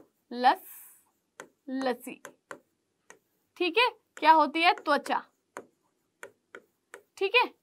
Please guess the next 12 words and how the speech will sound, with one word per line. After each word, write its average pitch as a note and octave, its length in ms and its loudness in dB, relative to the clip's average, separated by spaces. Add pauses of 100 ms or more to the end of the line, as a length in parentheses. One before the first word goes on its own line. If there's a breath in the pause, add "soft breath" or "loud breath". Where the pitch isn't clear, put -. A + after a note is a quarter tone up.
(300)
और D#4+ 200 6
ये D#4+ 220 0
क्या G4+ 200 6
होती G4 340 0
है? A4 180 4 (260 soft breath)
ये E4+ 240 4
जो A#4+ 160 4
त्वचा E4 340 8
होती C4+ 360 -2
है C4+ 180 -6
ये C4+ 300 0
शल्क G4+ 420 4